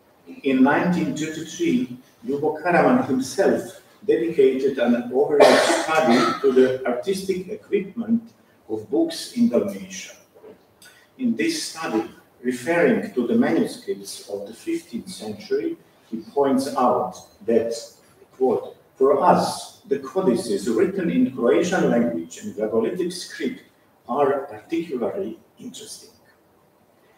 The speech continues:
He paid most of his attention to the Missal of Hrvoje Vukčić Hrvatinić, uh, the Bosnian Duke and then ruler of Split,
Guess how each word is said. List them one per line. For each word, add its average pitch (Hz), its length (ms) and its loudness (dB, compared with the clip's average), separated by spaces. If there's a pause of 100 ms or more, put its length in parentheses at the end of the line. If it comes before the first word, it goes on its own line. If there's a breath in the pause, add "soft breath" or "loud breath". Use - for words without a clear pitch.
(220 soft breath)
He 147 180 -8
paid 147 600 2
most 151 440 0
of - 220 -2
his - 200 -12
attention 139 720 -8 (200)
to 120 120 -6
the 110 340 2 (260)
Missal 143 540 0
of - 60 -12 (100)
Hrvoje 117 560 0
Vukčić - 400 -14 (100)
Hrvatinić, - 960 -6 (3500)
uh, 135 560 2
the 156 120 0
Bosnian 175 720 2
Duke 175 400 4
and 123 200 2
then 143 200 2
ruler 135 400 2
of 107 120 -4
Split, - 560 -8